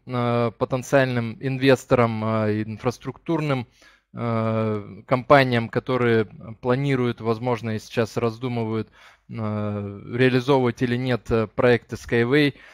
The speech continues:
И нет желания сейчас, э, у них, э, поехать, э, на территорию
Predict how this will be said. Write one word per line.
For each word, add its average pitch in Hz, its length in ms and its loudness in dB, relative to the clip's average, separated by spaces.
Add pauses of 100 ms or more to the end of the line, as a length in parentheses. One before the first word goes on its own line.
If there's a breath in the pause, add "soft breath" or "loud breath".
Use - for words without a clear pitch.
(180 loud breath)
И 117 880 2
нет 143 420 2
желания 120 460 4
сейчас, - 420 -2
э, 113 180 2
у 110 220 -4
них, 120 320 -6
э, 113 200 0
поехать, 123 680 2
э, 110 420 -2
на 113 500 -4
территорию 113 720 -2